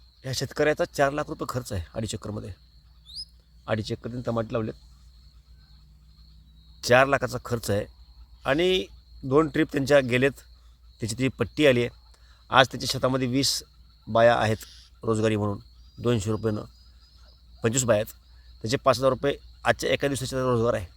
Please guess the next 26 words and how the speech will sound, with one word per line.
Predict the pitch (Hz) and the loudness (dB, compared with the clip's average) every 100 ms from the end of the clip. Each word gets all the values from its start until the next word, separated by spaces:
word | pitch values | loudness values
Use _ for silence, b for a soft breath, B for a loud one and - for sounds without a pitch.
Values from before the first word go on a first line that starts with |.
| - - | -14 -6
टमाटे | 113 113 131 | -2 -2 -4
तोडून | - 110 127 - - - - - - - - - 110 | -4 -2 -2 -4 -10 -20 -20 -20 -20 -20 -20 -18 0
बाजूला | 117 110 107 | 4 4 2
काढण्यासाठी. | 107 104 98 - - | -2 -4 -6 -10 -12
पुन्हा | - 123 143 - b b b b - | -4 0 0 -2 b b b b -12
ते | 120 | -8
भरण्यासाठी | 95 123 127 156 151 143 143 151 - - - - - - | -2 0 2 4 2 0 -4 -4 -8 -20 -20 -20 -20 -10
दोन | 117 120 | -4 -4
तीन | 131 135 - - - - - - - - | -2 -6 -6 -20 -20 -20 -20 -20 -18 -2
पुरुष | 139 - | 2 2
मंडळी | 151 117 113 | 4 2 2
आहेत, | 107 - - - - | -2 -10 -20 -20 -10
त्यांचा | 107 117 | -2 0
रोजगार | 120 117 | 2 0
चारशे | 107 107 95 | 0 -2 -2
रुपये | 104 120 | -6 -4
आहे. | 101 90 - - - - b b b b b | -4 -4 -12 -20 -20 -20 b b b b b
आणि | 123 | -4
परत | 127 151 180 - - - - - - 123 | -2 2 2 0 -20 -20 -20 -20 -8 2
ज्या | 120 | 4
गाड्या | 120 120 120 | 6 8 6
आहेत, | 104 - - - - - - - - | 4 -4 -20 -20 -20 -20 -20 -20 -6
त्यांचा | 120 120 | -4 0
आठ | 127 120 | 2 2
हजार | 113 110 | 0 -2
रुपये | 107 113 | -2 -4